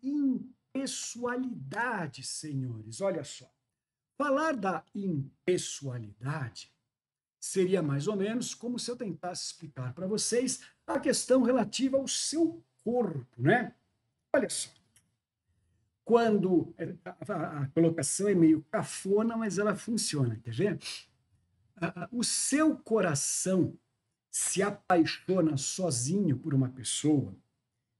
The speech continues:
vai lá e pede a pessoa em namoro ou em casamento? Não, né? Por quê? Porque o seu coração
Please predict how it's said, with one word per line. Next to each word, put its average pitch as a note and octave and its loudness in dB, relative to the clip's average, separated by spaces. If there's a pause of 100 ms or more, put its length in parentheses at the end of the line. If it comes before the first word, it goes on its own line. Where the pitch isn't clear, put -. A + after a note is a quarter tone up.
vai D#3 6
lá D#3+ 6
e D3 2
pede C#3+ 0
a C3+ 2
pessoa C3+ 0
em A2+ -4
namoro B2+ 2
ou C3+ 2
em B2+ 0
casamento? B2+ -2 (120)
Não, C4+ 4
né? G3 2 (840)
Por G#3 4
quê? - 4 (520)
Porque C#3+ -4
o B2+ 0
seu - 6
coração C#3+ -4